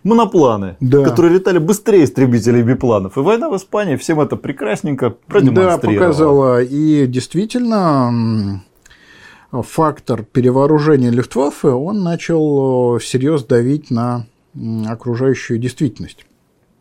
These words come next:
Speaker 2: Возникает очередной кризис. Очередной кризис возникает, э,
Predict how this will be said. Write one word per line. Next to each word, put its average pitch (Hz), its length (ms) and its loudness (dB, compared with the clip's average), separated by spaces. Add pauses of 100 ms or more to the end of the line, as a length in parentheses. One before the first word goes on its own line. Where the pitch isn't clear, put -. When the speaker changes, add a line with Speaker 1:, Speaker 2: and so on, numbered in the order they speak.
(1000)
Speaker 2:
Возникает 156 580 0
очередной 147 520 0
кризис. 131 480 -2
Очередной 120 680 -2
кризис 160 520 0
возникает, 139 840 0
э, 135 420 2